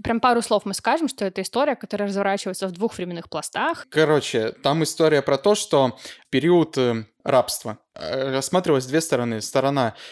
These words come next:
Speaker 2: э, темнокожих и сторона светлокожих. И они решили поменяться друг другом, э, местами, грубо говоря, кожей.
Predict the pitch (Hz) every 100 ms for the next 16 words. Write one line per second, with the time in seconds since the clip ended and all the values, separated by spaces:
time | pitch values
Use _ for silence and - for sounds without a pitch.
0 | - 123 117 113 127 127 135 240 180 -
1 | 135 - 127 135 165 - 123 120 - 113
2 | - - - - - 143 135 185 185 -
3 | 160 151 123 127 151 - 131 123 117 117
4 | 120 120 156 147 123 113 123 120 131 -
5 | 120 107 107 _ _ - - 127 120 117
6 | 117 113 113 _ _ - 143 113 107 -